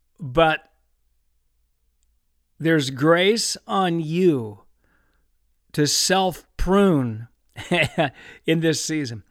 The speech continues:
Another thing I'm hearing, and I really was blessed last week by the podcast, The Culture of Gladness.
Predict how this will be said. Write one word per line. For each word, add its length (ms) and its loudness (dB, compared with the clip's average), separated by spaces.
Another 280 6
thing 240 0
I'm 160 -2
hearing, 440 0
and 300 -4
I 80 0
really 460 2
was 420 -2
blessed 480 0
last 460 -2
week 480 -4
by 400 -2
the 240 -4
podcast, 1080 -2
The 120 -8
Culture 580 -4
of 160 -10
Gladness. 800 -4